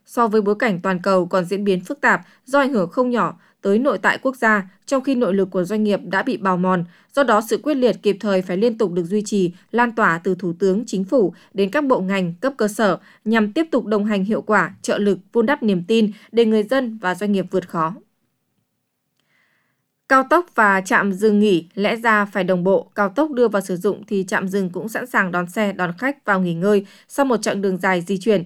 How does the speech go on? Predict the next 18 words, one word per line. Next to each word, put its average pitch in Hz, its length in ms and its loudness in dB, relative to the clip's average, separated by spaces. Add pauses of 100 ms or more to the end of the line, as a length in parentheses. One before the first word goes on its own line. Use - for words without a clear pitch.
(280)
Thế 220 140 2
nhưng 240 220 2
mấy 208 120 2
năm 233 180 -2
nay, 226 240 2
trong 220 200 -4
khi 220 240 2
cao 208 140 0
tốc 262 220 -2
chạy - 220 -4
khá 202 160 -4
nhanh 220 320 -2
thì 196 180 -2
trạm 180 200 -4
dừng 180 260 -2
vẫn 180 180 -2
ì 262 120 -6
ạch. 180 200 -2